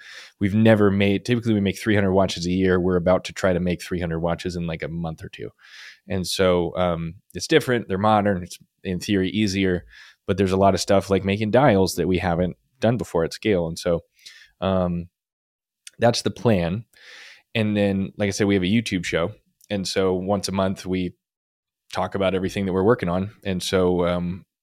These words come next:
the people that backed us on Kickstarter and the general public will get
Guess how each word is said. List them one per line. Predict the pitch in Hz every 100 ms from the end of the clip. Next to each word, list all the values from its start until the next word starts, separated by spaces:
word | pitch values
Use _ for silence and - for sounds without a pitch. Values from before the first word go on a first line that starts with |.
| _ _ _ _
the | 95 92 90 -
people | - 101
that | 92
backed | 92 92
us | 90 92
on | 85
Kickstarter | 110 - 90 85 85 - _ _ _ _ _ _ _ _ -
and | 110
the | 104
general | 104 98 90
public | 123 110 101
will | 101 95
get | 98 95